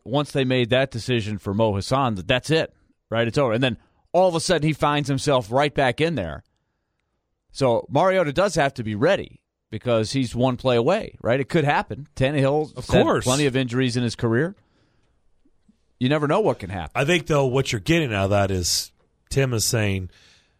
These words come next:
Speaker 2: Th-, they were basically saying, "Who's got the best chance of coming?" That was the question, right? "Who's got the best chance of coming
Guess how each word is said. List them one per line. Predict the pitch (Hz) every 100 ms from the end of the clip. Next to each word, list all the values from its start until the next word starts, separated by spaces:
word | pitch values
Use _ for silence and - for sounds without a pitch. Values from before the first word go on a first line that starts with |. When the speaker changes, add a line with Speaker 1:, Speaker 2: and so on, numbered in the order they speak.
| _
Speaker 2:
Th-, | 131 -
they | 143
were | 135
basically | 123 127 - 113
saying, | 120 110
"Who's | 123 123
got | 117
the | 104
best | 120 113 -
chance | 127 107
of | -
coming?" | - 120
That | 110 117
was | 98
the | 104
question, | 165 156 -
right? | 90 98
"Who's | 113
got | 113
the | 92
best | 104 -
chance | - 98 -
of |
coming | - 107 95 78